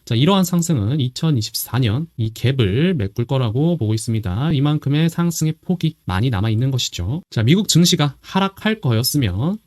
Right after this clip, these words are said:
쌍봉을 만들면서 이 구간에서 하락하여야 됐던 겁니다. 하지만 전고점을 뚫으면서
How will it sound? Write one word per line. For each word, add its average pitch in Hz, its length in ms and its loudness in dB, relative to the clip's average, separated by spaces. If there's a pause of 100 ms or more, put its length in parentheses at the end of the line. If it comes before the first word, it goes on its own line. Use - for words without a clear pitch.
(200)
쌍봉을 170 840 2
만들면서 110 800 0 (120)
이 147 140 4
구간에서 151 720 2
하락하여야 180 840 0 (100)
됐던 117 280 -2
겁니다. 123 600 -2
하지만 143 600 0
전고점을 123 580 0
뚫으면서 151 600 0